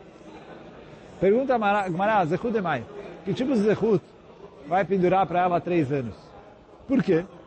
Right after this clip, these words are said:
"E leima zechut de Torá."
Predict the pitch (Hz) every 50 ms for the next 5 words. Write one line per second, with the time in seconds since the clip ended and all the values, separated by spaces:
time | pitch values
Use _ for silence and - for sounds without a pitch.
0 | - - - - - - - - - - - - - - - - 302 302 302 247
1 | 202 196 190 180 180 170 156 175 - 185 190 160 180 170 - 185 175 175 190 214
2 | 214 185 175 175 170 170 170 170 170 170 170 175